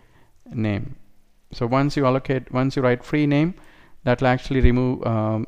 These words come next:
this data, that will remove from the memory so that you can use that memory for other variables, right? So in this module, we learned about malloc,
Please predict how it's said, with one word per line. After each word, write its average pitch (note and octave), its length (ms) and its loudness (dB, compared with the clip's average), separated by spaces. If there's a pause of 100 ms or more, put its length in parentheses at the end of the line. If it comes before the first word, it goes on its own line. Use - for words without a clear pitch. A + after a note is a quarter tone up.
(100)
this B2 240 -4
data, A#2+ 400 0
that A2+ 100 0
will A2 60 -2
remove A#2 260 -2
from A2 160 -4
the G#2+ 80 -2
memory A2+ 460 -2 (340)
so B2+ 200 0
that B2 100 0
you A#2+ 80 0
can A2+ 160 -2
use A2+ 220 -2
that A2+ 160 -4
memory A2 240 -2
for G#2+ 200 -6
other G#2 180 -2
variables, G2+ 640 -6 (420)
right? B2 240 -2 (320)
So - 140 0
in G3+ 60 4
this B3+ 140 2
module, E3 320 6
we D3 100 6
learned D3 280 4
about C3 380 2
malloc, C#3 440 2